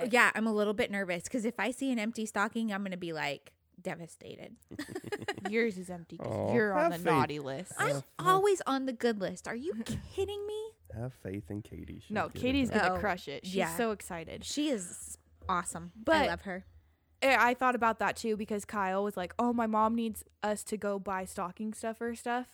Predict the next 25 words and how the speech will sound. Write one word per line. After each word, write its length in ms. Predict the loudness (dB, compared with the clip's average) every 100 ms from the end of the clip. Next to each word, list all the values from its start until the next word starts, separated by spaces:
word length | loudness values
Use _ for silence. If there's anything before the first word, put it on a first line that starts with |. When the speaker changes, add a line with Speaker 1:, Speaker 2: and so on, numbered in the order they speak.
| _
Speaker 1:
because 220 | -2 0 2
Speaker 2:
Mm-hmm. 80 |
Speaker 1:
they 200 | 6 6 6
get 160 | 2
here 240 | 2 0 0
on 120 | -2
the 80 | -6
twenty-second, 760 | -8 -6 -6 -8 -8 -10 -12 -14 _ _ -6
and 160 | -4 -2
our 600 | 0 2 2 0 -2 -4 -8
Christmas 520 | -8 -8 -6 -8 -8
is 80 | -10
gonna 160 | -8 -8
be 100 | -8
on 100 | -8
the 60 | -10
twenty-third 840 | -12 -12 -14 -10 -8 -8 -12 -14 -18 -18
this 280 | -16 -16 -18 -16
year 200 | -16 -14 -4
Speaker 2:
Mm. 180 | -2 0
Speaker 1:
at 100 | -2
my 120 | -6
dad's 300 | -6 -6 -4
house." 260 | -2 -2 -2
Speaker 2:
Mm-hmm. 340 | 0 0 0